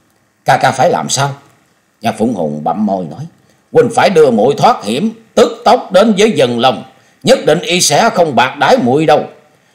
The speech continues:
Rồi sau này hắn nhờ sức của Dân Long tái kiến Cửu Trùng Thiên.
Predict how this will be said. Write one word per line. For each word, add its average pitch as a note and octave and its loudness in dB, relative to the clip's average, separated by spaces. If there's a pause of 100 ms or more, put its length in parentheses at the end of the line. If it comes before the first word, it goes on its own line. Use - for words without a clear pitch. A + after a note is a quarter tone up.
(100)
Rồi C#3 2
sau G3+ 2
này C#3 0
hắn E3+ 0
nhờ A#2 2
sức - 0
của G#3+ 0
Dân D#3+ 2
Long C3 2
tái G3+ 2
kiến C#4+ -4
Cửu B3 0
Trùng D#2 -8
Thiên. A2+ -6